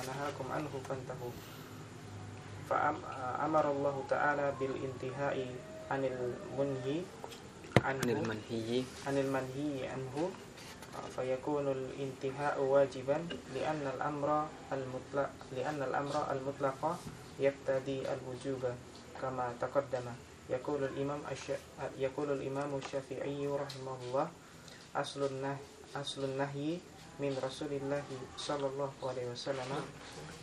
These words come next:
Speaker 1: أن كل ما نهى عنه فهو محرم حتى تأتي عنه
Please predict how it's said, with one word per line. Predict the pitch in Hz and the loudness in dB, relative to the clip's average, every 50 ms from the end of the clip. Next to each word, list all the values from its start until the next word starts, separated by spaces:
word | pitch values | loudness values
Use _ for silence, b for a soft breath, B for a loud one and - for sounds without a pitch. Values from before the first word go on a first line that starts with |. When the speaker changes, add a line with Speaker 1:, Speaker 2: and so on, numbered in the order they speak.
| - - | -4 -2
Speaker 1:
أن | - 151 151 143 139 139 - | 0 2 2 2 0 2 2
كل | 147 139 139 135 131 131 | 2 4 4 2 2 0
ما | 135 131 127 123 123 127 127 | 0 0 0 -2 -2 -2 0
نهى | 135 139 135 135 131 | 0 0 0 0 2
عنه | - - 147 147 139 - 151 147 147 147 - - | 2 2 0 0 -2 -4 -4 -4 -4 0 2 2
فهو | 135 127 127 131 131 127 | 2 4 4 2 2 2
محرم | 127 127 - - 139 131 131 127 123 120 123 123 123 - - - - - - - - - | 0 -2 -4 -2 -2 0 0 0 -2 -2 -6 -8 -8 -12 -14 -16 -18 -18 -16 -10 -6 -6
حتى | 143 139 - 143 135 131 127 - | -6 -2 2 2 2 2 2 2
تأتي | 147 139 135 - - 139 135 135 | 2 2 2 0 0 0 2 2
عنه | 131 127 - 143 143 139 | 2 0 0 -2 -2 -2